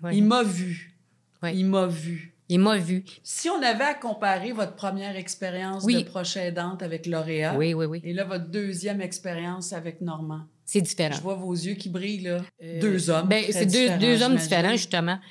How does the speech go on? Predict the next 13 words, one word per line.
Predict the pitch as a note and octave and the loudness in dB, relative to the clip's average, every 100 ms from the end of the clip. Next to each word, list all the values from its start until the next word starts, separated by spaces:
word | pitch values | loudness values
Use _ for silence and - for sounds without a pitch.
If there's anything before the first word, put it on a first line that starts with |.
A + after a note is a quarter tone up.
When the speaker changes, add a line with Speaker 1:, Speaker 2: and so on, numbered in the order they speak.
| - | -2
Speaker 1:
Une | F3 F3 | 0 2
personne | F3 G#3 G3+ | 2 2 2
qui | - | 0
parle | - D#3+ D#3 | 0 0 0
pas. | C#3+ F3 - _ _ _ | -4 -6 -8 _ _ _
La | E3 | -6
première, | D#3 D#3 E3 E3+ | -2 0 0 0
c'est | - | -2
une | D#3 | -6
personne | D3 - F3 | -4 -4 -4
qui | - | -4
parlait | D#3 D3+ | -2 -2
pas, | D3+ F3+ G3 | -2 -4 -6